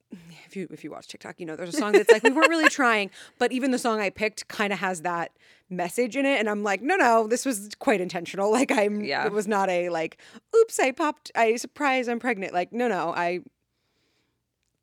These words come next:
Speaker 2: Yeah.
Speaker 1: I, I feel lucky to have been, like, very intent,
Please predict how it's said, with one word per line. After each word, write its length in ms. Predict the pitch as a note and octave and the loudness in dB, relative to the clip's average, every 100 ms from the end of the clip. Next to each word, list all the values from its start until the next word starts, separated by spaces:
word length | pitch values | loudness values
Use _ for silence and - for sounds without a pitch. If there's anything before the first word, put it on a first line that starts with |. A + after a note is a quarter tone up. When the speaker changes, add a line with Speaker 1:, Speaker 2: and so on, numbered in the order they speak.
| - - | -20 -6
Speaker 2:
Yeah. 120 | C4+ | -2
Speaker 1:
I, 100 | E3 C4+ | 0 -2
I 40 | |
feel 200 | - C#4 | -2 2
lucky 440 | A#3+ A#3+ A#3 G#3+ | 2 2 -2 -8
to 180 | - G#3+ | -8 -6
have 280 | G3 F#3+ D3 | -4 -4 -4
been, 260 | G3+ F3 E3 | -6 -4 -8
like, 200 | E3 E3 | -12 -8
very 200 | F#3+ E3+ | -8 -8
intent, 300 | F3 G3 | -8 -10